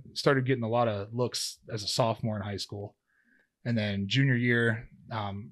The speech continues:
really played good football and went to some, um, some camps. I got invited to the, a Nike camp 'cause my head coach, like, kinda entered me into the, into the deal. And he,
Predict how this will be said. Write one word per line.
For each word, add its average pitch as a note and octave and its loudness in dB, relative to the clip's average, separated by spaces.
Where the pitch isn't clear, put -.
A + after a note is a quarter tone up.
really B2 0
played A2+ -2
good A2+ -4
football A2 -2
and G#2+ -4
went A#2 -4
to A#2+ -4
some, G#2 -4
um, G#2 -8
some - -6
camps. A#2 -2
I A#2 0
got C3+ 6
invited B2+ 6
to A2+ 0
the, A2+ -2
a A2 0
Nike B2 0
camp B2 0
'cause B2+ -6
my A2 0
head B2 -2
coach, B2+ 0
like, G#2 -6
kinda G2+ -2
entered B2+ 0
me A#2 2
into G#2+ 0
the, G2 -6
into B2+ -2
the G#2 -2
deal. A#2 2
And G#2 0
he, G#2 -4